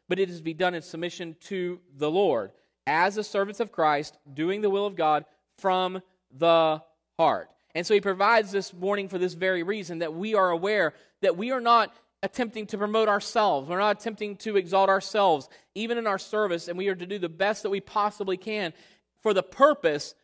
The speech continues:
that we are serving Christ, we're not serving men. And our lives should au-, au-, um, automatically already be revealing this truth. It's,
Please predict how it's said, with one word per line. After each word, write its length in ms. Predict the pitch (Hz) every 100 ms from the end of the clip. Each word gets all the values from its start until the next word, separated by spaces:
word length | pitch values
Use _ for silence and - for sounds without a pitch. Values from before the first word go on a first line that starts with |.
| _ _
that 200 | 190 175
we 120 | 226
are 60 | 196
serving 420 | - 233 208 185
Christ, 380 | - 254 233 202 _
we're 80 | 185
not 180 | 190 175
serving 460 | - 185 170 160 160
men. 320 | 165 113 95 _ _ _
And 160 | 196 196
our 180 | 208 214
lives 360 | 220 285 320 -
should 280 | - 285 226
au-, 320 | 214 240 233 -
au-, 240 | 214 233 208 -
um, 220 | 214 214
automatically 580 | 190 220 214 240 226 196
already 340 | 202 214 202
be 140 | 180
revealing 720 | 180 170 143 226 330 285 196
this 260 | 175 180 -
truth. 460 | - 311 156 113 - _ _
It's, 200 | 214 214